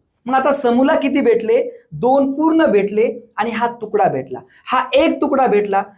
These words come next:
पण आपण पूर्ण किती केले होते? चार केले होते, म्हणजे चार पैकी एक भेटला.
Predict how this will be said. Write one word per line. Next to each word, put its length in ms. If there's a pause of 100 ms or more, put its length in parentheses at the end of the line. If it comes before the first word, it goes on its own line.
(120)
पण 80
आपण 280
पूर्ण 240
किती 280
केले 160
होते? 560
चार 260
केले 260
होते, 200
म्हणजे 240
चार 300
पैकी 320
एक 180
भेटला. 340